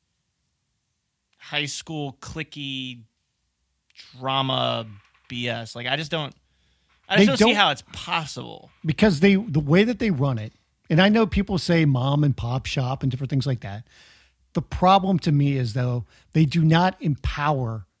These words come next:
Speaker 2: people enough. The people that they hire, they do not put an emphasis on the coaching,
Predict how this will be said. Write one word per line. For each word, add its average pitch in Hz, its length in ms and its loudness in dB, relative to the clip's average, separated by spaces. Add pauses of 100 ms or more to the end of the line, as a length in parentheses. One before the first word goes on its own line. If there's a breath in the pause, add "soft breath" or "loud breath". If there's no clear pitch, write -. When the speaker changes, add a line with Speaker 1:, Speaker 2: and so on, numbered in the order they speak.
(180)
Speaker 2:
people 131 520 -2
enough. 120 560 0 (880)
The - 80 -6
people 160 320 2
that 143 160 2
they 143 120 0
hire, 123 260 0
they 139 160 2
do 170 180 2
not 196 240 2
put 185 100 0
an 185 120 0
emphasis 151 760 0 (400 loud breath)
on 156 400 2 (100)
the 135 220 -2
coaching, 139 560 0